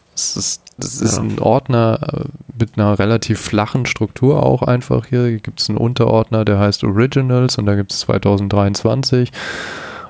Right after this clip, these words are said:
Speaker 1: und Juli.
Speaker 2: Hm.
Speaker 1: Ich hier von Anfang Juli Bilder reingeworfen hab und die sind jetzt hier am siebten,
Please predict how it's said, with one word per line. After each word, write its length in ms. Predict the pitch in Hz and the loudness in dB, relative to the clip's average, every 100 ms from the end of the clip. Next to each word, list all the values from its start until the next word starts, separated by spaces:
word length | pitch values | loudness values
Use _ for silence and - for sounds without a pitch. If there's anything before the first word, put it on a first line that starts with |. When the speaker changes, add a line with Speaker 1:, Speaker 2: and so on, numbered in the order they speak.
| - | -2
Speaker 1:
und 320 | 107 101 - | 0 0 0
Juli. 480 | 101 104 104 98 98 - _ _ _ _ | 2 4 4 2 0 -10 _ _ _ _
Speaker 2:
Hm. 260 | 160 127 160 _ _ _ | -4 -4 -6 _ _ _
Speaker 1:
Ich 160 | - - | -10 -2
hier 260 | 104 101 - | 0 0 -6
von 240 | - 107 | -4 -2
Anfang 340 | - 104 - 104 | 0 -2 0 0
Juli 340 | 101 110 113 | 2 2 2
Bilder 340 | 104 110 123 113 | 2 2 4 4
reingeworfen 640 | 113 113 107 110 107 110 | 2 0 2 2 2 0
hab 200 | 101 - | 0 0
und 80 | 101 | -2
die 80 | 98 | 0
sind 200 | 101 101 | 0 2
jetzt 180 | 101 | 0
hier 180 | - 104 | 2 2
am 160 | 101 101 | 0 -2
siebten, 640 | 101 - - 104 101 101 | -4 -4 -4 -4 -2 -6